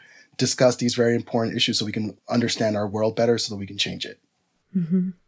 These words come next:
Speaker 2: And you've, you've had the chance to lead a bunch of those in-person discussions and, and groups and, um, kind of, would you consider yourself a facilitator in that role when you're
Speaker 1: Yes.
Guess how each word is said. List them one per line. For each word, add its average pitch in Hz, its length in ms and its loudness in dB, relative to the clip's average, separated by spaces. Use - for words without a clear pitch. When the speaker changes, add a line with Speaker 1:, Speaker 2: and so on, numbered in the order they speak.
Speaker 2:
And 185 180 6
you've, 185 320 0
you've 190 280 2
had 185 160 4
the 175 80 2
chance 190 380 2
to 170 400 4
lead 208 280 4
a 208 60 4
bunch 202 260 4
of 190 100 4
those 190 260 6
in-person 190 640 4
discussions 185 1000 4
and, 170 500 6
and 170 180 4
groups 196 380 2
and, 175 220 4
um, 175 340 6
kind 208 220 2
of, 175 140 0
would 190 480 2
you 202 60 4
consider 214 280 4
yourself 190 320 4
a 170 60 4
facilitator 262 840 4
in 269 100 4
that 262 180 6
role 254 460 4
when 214 200 6
you're 214 220 6
Speaker 1:
Yes. 220 280 0